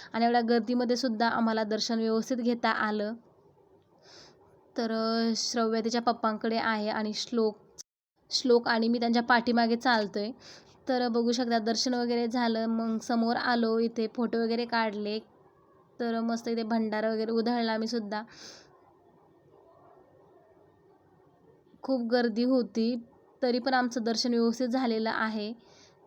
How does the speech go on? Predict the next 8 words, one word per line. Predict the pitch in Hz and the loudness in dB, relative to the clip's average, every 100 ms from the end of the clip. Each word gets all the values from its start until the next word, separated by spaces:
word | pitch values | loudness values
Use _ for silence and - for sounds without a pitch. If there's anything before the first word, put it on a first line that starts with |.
| _ _ _ _ | _ _ _ _
त्यानंतर | 254 254 254 233 240 226 | 0 2 0 0 0 2
मग | 233 226 226 214 - _ - _ _ 226 | 2 2 0 -4 -14 _ -20 _ _ -6
सगळ्यांचा | 247 233 220 | -2 -2 0
भंडारा | 233 226 226 220 226 | 0 2 2 2 2
वगैरे | 226 226 233 226 | 2 0 0 2
उधळून | 226 220 233 233 | 0 2 2 2
झाल्याच्या | 240 220 208 226 226 | 0 -2 -4 -4 -2
नंतर | 220 214 208 | -4 -4 -8